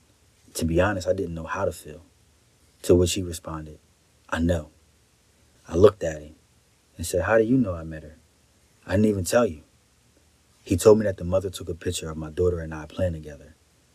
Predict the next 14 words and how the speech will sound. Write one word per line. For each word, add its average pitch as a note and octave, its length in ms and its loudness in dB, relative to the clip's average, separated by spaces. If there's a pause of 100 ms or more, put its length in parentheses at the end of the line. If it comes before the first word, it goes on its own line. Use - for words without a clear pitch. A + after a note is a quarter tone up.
(320)
and E2+ 140 0
then F#2+ 140 2
sent F2 220 -4
it E2 100 -14
to E2+ 160 -8
a D#2 40 -8
mutual E2 420 -8
friend F2 260 -6
they D#2+ 80 -8
both D#2+ 280 -10
had. D#2 260 -18 (720)
And E2 120 -2
in D#2+ 100 -2
turn, F2+ 400 -2